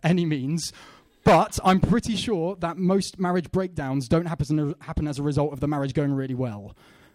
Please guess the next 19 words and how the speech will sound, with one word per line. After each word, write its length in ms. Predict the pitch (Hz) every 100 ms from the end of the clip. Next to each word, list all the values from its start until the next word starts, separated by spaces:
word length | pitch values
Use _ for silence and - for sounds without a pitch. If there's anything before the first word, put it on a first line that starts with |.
| -
and 200 | 156 131
both 220 | 156 151
sides 320 | - 156 139
thinking, 180 | 135 139
"This 160 | 208 262
is 80 |
brilliant, 500 | 160 143 220 208 110 -
loving 260 | 127 196 156
it." 180 | 110 117 _ - _
Generally, 480 | - 233 202 165 214
it's 140 | 170
when 180 | 160 165
one 240 | 175 214 208
or 140 | 160
both 240 | 139 233
of 80 | 165
the 80 | 143
sides 420 | - 131 131 147
think, 240 | - 147